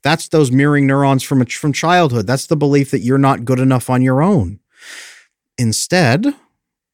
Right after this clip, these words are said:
remember in the first em-, episode, being interesting comes from,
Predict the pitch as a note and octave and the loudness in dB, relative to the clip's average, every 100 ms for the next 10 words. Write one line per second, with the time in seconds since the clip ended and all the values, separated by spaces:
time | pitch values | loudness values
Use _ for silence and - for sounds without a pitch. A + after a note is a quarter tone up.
0 | _ _ _ _ _ F#2+ G2 A#2+ E3 D#3 | _ _ _ _ _ -8 -2 0 0 0
1 | F3 D#3+ D#3+ E3+ D3+ F#3+ - A3 D#4+ - | -2 0 -2 0 -2 -4 -2 0 0 -4
2 | _ _ - A#2+ B2+ G#3 - F#3+ F3 D#3+ | _ _ -4 0 2 2 0 -2 0 0
3 | - A#2+ B2+ B2 - C#4 D4+ C4 C#4+ F4 | 0 0 0 -2 -4 -2 0 0 2 2
4 | F4+ E4 - | 0 -2 -6